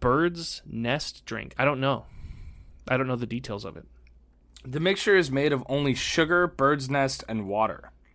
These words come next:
Speaker 2: Resulting taste is at a slightly mineral,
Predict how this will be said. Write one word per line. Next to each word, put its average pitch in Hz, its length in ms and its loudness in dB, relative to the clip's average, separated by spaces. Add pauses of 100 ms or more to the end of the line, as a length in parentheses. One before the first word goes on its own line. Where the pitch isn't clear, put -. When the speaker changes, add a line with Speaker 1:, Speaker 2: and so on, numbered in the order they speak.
(460)
Speaker 2:
Resulting 139 460 -2
taste 143 320 -2
is 131 80 -4
at 131 100 0
a 120 60 -4
slightly 139 400 -2
mineral, 135 640 0